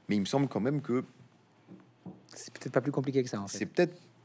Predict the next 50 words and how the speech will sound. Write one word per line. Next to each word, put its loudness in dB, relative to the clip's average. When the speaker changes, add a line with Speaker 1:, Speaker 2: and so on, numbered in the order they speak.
Speaker 1:
je -10
sais 0
pas 4
si -4
c'est 0
plus, -4
alors, 4
il 0
pourrait 4
raffiner 4
et 8
le 2
dire 4
peut-être 2
mieux -2
que -8
moi, -2
euh, -2
Lambrix. -4
Speaker 2:
Oui, 10
mais 12
justement, 6
il 12
le 6
fait 8
pas. 0
C'est -10
ça 4
qui 4
est 4
étonnant, 6
parce 4
Speaker 1:
Mais 4
Speaker 2:
qu'il 4
y 6
a 8
pas 10
de 8
coquetterie 6
chez 0
lui. -4
Speaker 1:
Non, 0
non, 2
non. 4
Et 4
Speaker 2:
Ouais. 2
Speaker 1:
justement, 0
et 2
souvent, 4
c'est, -4